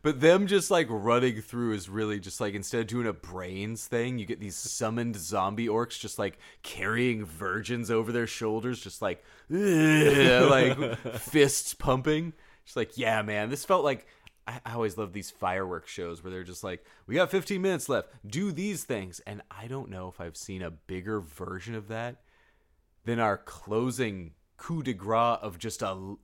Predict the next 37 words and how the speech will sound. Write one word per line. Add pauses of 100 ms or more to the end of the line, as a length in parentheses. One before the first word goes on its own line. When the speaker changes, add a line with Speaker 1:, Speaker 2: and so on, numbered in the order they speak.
(160)
Speaker 1:
a
bat-winged
centaur
Speaker 2:
Oh
my
Speaker 1:
lion
Speaker 2:
God.
Speaker 1:
man. (300)
Speaker 2:
When
Speaker 1:
Just
Speaker 2:
we
get
Vital, (460)
when
they
finally
Speaker 1:
You
know
Speaker 2:
call
Speaker 1:
his
Speaker 2:
out,
Speaker 1:
name?
Speaker 2:
it's, (100)
uh, (420)
it's
his
name,
Speaker 1:
The
Speaker 2:
man.
Speaker 1:
name's
Speaker 2:
Vital.
Speaker 1:
really, (340)
everybody
had
a
very,
like,